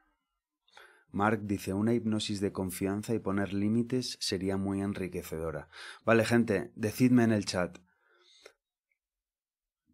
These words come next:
¿Para qué queréis que hagamos hipnosis guiadas?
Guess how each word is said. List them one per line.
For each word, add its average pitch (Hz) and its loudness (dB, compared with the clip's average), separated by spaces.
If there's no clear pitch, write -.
¿Para 120 6
qué 147 2
queréis 147 2
que 127 2
hagamos 113 2
hipnosis 107 2
guiadas? 85 -4